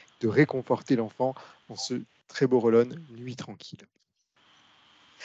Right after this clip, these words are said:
Alors, on a d'autres problématiques chez l'enfant. On va peut-être les passer un petit peu plus rapidement. Malgré, malgré tout, les petits bobos, les coups, les bleus, les chocs,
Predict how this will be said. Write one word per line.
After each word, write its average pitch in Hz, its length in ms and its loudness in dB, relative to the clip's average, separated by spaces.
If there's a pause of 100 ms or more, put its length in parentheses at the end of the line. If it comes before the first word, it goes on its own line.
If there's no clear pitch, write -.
(260)
Alors, 143 200 8
on 147 100 6
a 151 100 8
d'autres 175 340 4
problématiques 135 540 4
chez 135 120 2
l'enfant. 123 340 2
On 160 160 -2
va 113 100 4
peut-être 123 340 0
les 117 180 4
passer 123 260 2
un 123 100 -2
petit - 140 -12
peu 120 120 0
plus 127 160 0
rapidement. 127 560 2
Malgré, 123 580 4 (420)
malgré 143 420 4
tout, 185 300 -2
les 139 140 2
petits - 260 -10
bobos, 120 340 2
les 135 140 4
coups, 143 280 -4
les 123 100 2
bleus, 113 160 0
les 110 140 -4
chocs, 123 280 -6